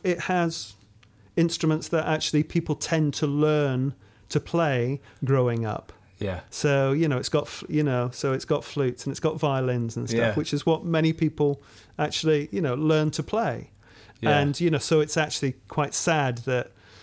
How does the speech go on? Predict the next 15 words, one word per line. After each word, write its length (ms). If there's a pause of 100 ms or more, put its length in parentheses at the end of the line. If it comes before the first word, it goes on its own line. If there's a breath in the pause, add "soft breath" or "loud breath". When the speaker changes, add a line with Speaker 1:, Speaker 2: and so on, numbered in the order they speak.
(260 loud breath)
Speaker 1:
you 100
know, 300 (260 loud breath)
we've 200
kind 300
of, 360
you 100
know, 80
I 80
go 140
to 140
some 200
churches 520
where 140
they're 140
going, 500